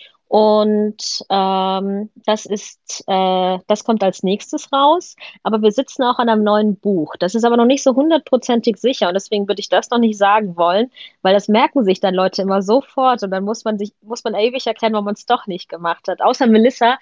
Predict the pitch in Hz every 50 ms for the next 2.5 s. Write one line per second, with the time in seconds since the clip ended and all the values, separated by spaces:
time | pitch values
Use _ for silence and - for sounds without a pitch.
0 | - _ _ _ _ _ - 202 208 202 _ 220 208 - - - 214 202 202 202
1 | 196 196 - 214 208 - _ 190 185 - - 190 190 - - _ 185 175 - -
2 | 185 185 - - _ _ _ _ _ 269